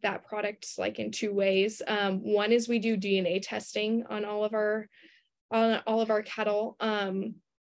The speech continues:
so we test them with, through Neogen with the, um, beef profile test and look at their carcass traits. So we only purchase the ones that fit into our program,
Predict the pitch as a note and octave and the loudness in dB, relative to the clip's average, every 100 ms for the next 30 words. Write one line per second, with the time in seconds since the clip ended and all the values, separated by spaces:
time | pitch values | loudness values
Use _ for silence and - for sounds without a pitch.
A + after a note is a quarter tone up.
0 | _ - B3+ B3+ A#3+ A#3+ - A3+ - G#3+ | _ -6 6 8 8 2 0 0 4 6
1 | G#3+ G#3 G#3 - A3+ G#3+ G3+ G3 G3 G3 | 6 4 2 4 8 8 8 6 6 4
2 | G3+ G3 G3+ G#3 - G3 G3+ A3 - G#3+ | 4 4 4 0 0 2 2 0 0 0
3 | G#3 G#3 A3+ G#3+ - F#3+ F#3+ A3 G#3+ A3+ | 0 -2 0 0 2 2 4 2 0 0
4 | - A3+ A3 G#3+ G#3+ G#3+ A3 G#3+ G#3 G3 | -4 -6 -4 -4 -2 -2 -2 2 2 2
5 | G#3+ G#3+ A#3 - - A#3+ C4+ - - - | -4 0 0 0 2 0 0 -8 -10 -16
6 | - - A#3 A#3+ - A3+ A#3 A3 G#3+ G3+ | -12 2 4 6 6 8 10 10 10 6
7 | - - - B3 A#3+ G#3+ G3+ G#3 - - | 2 -6 0 4 4 6 4 2 -6 0
8 | G#3 G#3 G#3 G3+ G#3 G3+ - - G#3 - | 2 4 2 0 -2 -4 -6 0 2 2
9 | G#3 G#3+ - G3+ F#3+ - F#3 G3 F#3+ F#3+ | -2 -4 -2 -2 -2 -4 -4 -2 -2 -2
10 | F#3 | -4